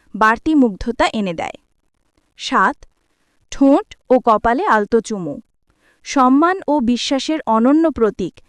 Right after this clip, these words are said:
যা সম্পর্ক গভীর করে তোলে। অবশ্যই সম্মতি, সম্মান ও ভালোবাসার ভিত্তিতে সম্পর্ক গড়তে হবে। কোনো ধরনের জোর বা চাপানো শারীরিক ঘনিষ্ঠতা গ্রহণযোগ্য নয়।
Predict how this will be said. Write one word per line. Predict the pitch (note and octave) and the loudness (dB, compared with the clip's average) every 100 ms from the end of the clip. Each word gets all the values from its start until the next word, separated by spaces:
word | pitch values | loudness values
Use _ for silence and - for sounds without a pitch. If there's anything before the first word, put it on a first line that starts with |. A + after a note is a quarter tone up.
| _ - | _ -4
যা | A3 A3+ | -2 -2
সম্পর্ক | - G#3 G3 G#3+ A3+ G#4+ C#4+ | -2 -4 -2 -2 0 -2 2
গভীর | A#3 A3+ C#4 B3 | 2 2 -2 0
করে | G#3+ E3+ | -2 -2
তোলে। | F3+ E3 E3 - _ _ _ _ _ _ - | -4 -6 -8 -12 _ _ _ _ _ _ -2
অবশ্যই | A#3+ B3+ F#4+ - F#3 - _ _ - | 0 2 -2 -4 -6 -8 _ _ -8
সম্মতি, | - A#3 A#3+ D4 - D4+ D#4+ _ _ | -2 2 4 4 0 -6 -6 _ _
সম্মান | - B3+ A3+ A3+ B3 B3+ C4+ _ _ - | -4 0 2 4 2 2 -2 _ _ -2
ও | G#3+ | -2
ভালোবাসার | - A#3 D4 D#4+ - D#4+ | 0 0 2 0 -2 -4
ভিত্তিতে | A#3 A#3+ - A#3+ G4+ | -2 -4 -4 -6 -2
সম্পর্ক | D4+ G#3 G#3 G3+ G#3 | -2 0 -2 -2 -2
গড়তে | G3+ F#3 F#3+ | -4 -4 -8
হবে। | F#3+ F#3 E3+ - _ _ _ _ - | -10 -10 -10 -12 _ _ _ _ -4
কোনো | C4 C#4+ F4 | 2 2 2
ধরনের | C4+ C4+ C4 C4+ D#4+ A#3+ | 0 2 4 2 0 -4
জোর | G3 A#3 B3+ D#4 | 2 4 4 2
বা | A#3 A#3 - | 0 -2 -2
চাপানো | F#3+ F#3+ C#4 D#4+ | -4 0 0 0
শারীরিক | - C#4+ G#3+ G3+ G#3 | 0 -2 -2 -4 -6
ঘনিষ্ঠতা | - A3 G3+ - - G3 C#4+ - - | -4 -4 -4 -8 -8 -4 -4 -4 -6
গ্রহণযোগ্য | B3+ B3+ A#3+ G#3+ G3+ F3 G3 | 0 0 0 -2 -4 -4 -6
নয়। | F3+ D#3 | -6 -10